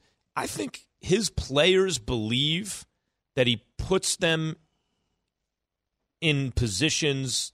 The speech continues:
that he believes will lead to their success, whether or not they actually do. Like, in other words, he's not a dude that guys just give up on 'cause they feel like, "Oh, he's just a fraud. He's talking it, and he's not about it."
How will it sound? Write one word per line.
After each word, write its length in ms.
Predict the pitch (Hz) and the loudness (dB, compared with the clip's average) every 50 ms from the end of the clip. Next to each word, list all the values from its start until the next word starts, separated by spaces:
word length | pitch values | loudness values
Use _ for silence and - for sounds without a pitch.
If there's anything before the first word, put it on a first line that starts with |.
| _ _ | _ _
that 120 | 123 120 | -4 -4
he 260 | - - - 165 160 | -4 -6 -6 -4 -4
believes 560 | 151 117 131 127 117 113 110 104 104 95 85 95 | -2 0 0 0 0 2 2 0 0 -2 -4 -4
will 160 | 101 101 98 | -4 -4 -2
lead 220 | 98 104 98 82 | -2 -2 -4 -4
to 140 | - 107 95 | -6 -6 -4
their 160 | 87 90 78 | -4 -4 -4
success, 640 | 78 - - - - - - 90 73 - - - - | -4 -6 -6 -4 -4 -4 -4 -4 -6 -6 -6 -6 -2
whether 220 | 107 120 113 113 | 0 0 2 4
or 40 | 107 | 4
not 240 | 101 107 101 90 78 | 4 4 4 2 0
they 140 | - 92 95 | 0 0 2
actually 420 | 104 107 92 - - 110 107 101 | 2 2 0 -2 -4 -4 -4 -2
do. 160 | 95 110 104 | 0 0 0
Like, 160 | 98 110 110 - | 2 2 0 2
in 80 | 147 | 0
other 160 | 170 170 160 | 2 2 4
words, 320 | 151 151 151 147 123 - - - - - - _ | 4 6 4 4 4 2 -4 -10 -18 -20 -20 _
he's 180 | - 170 170 - | -2 -2 0 0
not 200 | 156 185 208 202 | 2 2 2 2
a 60 | 185 | 2
dude 280 | 143 123 180 175 170 135 | 2 2 0 0 2 0
that 100 | 143 113 | 0 2
guys 280 | 151 151 147 143 127 | 2 4 4 2 2
just 200 | 123 139 113 104 | 0 -4 -4 -2
give 240 | - 143 151 135 113 | 0 2 2 4 4
up 200 | 147 151 147 - | 2 2 2 2
on 340 | 131 113 104 98 95 95 98 - - - _ | 2 2 4 4 2 0 -2 -8 -16 -20 _
'cause 140 | - 139 120 | -6 -2 2
they 80 | 131 131 | 2 2
feel 300 | 117 - 151 160 151 139 | 2 2 2 2 4 4
like, 320 | 139 135 123 120 - - - | 4 4 4 2 0 -2 -4
"Oh, 100 | 113 107 | -4 -2
he's 180 | 110 120 101 - | -2 -4 -6 -6
just 120 | 95 - | -10 -12
a 60 | - | -12
fraud. 320 | - - 101 95 87 82 85 | -10 -6 -4 -2 -2 -2 -4
He's 140 | 90 - | -6 -6
talking 360 | - - 104 92 82 - 92 82 | -4 0 0 0 0 0 -6 -8
it, 100 | 80 - | -8 -8
and 80 | 92 92 | -8 -10
he's 120 | 87 80 | -8 -6
not 180 | 98 87 82 76 | -4 -4 -4 -4
about 340 | 71 69 90 87 82 78 | -4 -2 -2 -2 -2 -4
it." 100 | 71 - | -6 -10